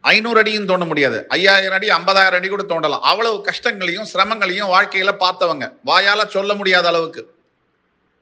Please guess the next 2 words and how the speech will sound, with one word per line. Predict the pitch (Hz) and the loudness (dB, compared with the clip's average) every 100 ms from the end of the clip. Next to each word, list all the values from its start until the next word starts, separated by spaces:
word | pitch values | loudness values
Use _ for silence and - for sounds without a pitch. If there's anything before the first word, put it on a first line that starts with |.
| _ _ _ _ _ _ _ _ _ _ _ _ _ _ _ _ _ _ _ _ _ _ _ _ _ _ _ _ _ _ _ _ _ - 247 | _ _ _ _ _ _ _ _ _ _ _ _ _ _ _ _ _ _ _ _ _ _ _ _ _ _ _ _ _ _ _ _ _ 0 4
வாழ்க்கையின் | 254 277 262 240 220 | 4 2 -4 -2 -2
முன்பகுதியில் | 269 254 247 233 240 | -2 0 2 2 2